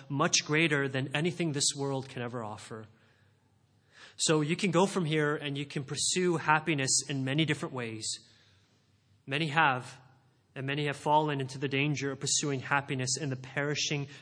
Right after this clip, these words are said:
things of this world. And if that's you, then you will always remain homesick in this world. But if you want to truly pursue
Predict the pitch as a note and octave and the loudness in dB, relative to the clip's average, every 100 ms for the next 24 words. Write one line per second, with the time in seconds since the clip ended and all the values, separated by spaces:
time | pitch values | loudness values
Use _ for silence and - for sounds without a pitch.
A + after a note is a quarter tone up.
0 | - D3 C#3 C#3 C3 C3 C3+ - - B2+ | -6 -2 0 0 -4 -4 -2 -2 -2 -2
1 | B2+ B2+ B2+ - - C#3 A#2+ - D3 D3+ | -2 -2 -4 -14 -12 -8 -6 -2 0 0
2 | - C#3+ B2+ B2+ B2 A#2+ B2 A#2 A#2+ C#3 | 0 0 -2 -2 -6 -6 -6 -6 -6 0
3 | C3+ C#3+ C3+ C3+ C3 B2+ - A#2+ A#2 A#2 | 0 0 -2 -2 -2 -4 -6 -8 -4 -4
4 | A2+ A2 G#2 - - - - A2+ A2 - | -4 -8 -14 -18 -20 -10 -6 -4 0 0
5 | A2 - A2 G#2 G#2 G#2+ G#2+ G#2 G#2 _ | -2 -12 -14 -10 -12 -12 -16 -16 -18 _
6 | _ _ _ _ _ _ _ _ _ _ | _ _ _ _ _ _ _ _ _ _
7 | _ _ _ _ - - _ C3+ C3 D#3 | _ _ _ _ -20 -20 _ -4 -2 0
8 | D3 C#3 - - C#3+ D#3 - D3+ - - | 0 -2 -12 -4 0 0 -2 -2 -2 -2
9 | E3+ E3+ D#3+ D#3 D#3 D3+ - - D3 C#3 | 0 2 2 0 0 -2 0 2 0 -2